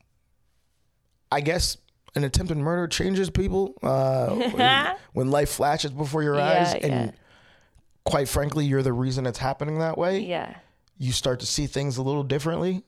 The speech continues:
Speaker 1: And he, he reached out in the beginning, like, when I was, when I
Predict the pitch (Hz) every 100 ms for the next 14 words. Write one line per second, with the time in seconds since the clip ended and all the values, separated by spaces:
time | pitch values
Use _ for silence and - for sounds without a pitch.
0 | _ _ _ _ _ _ _ _ _ _
1 | _ _ - 143 147 185 196 196 196 -
2 | _ _ _ _ _ _ _ _ _ _
3 | _ - - 226 226 185 135 - 104 113
4 | - _ _ _ _ _ _ 151 139 123
5 | 110 107 104 120 117 113 120 123 123 113
6 | - - 113 120 113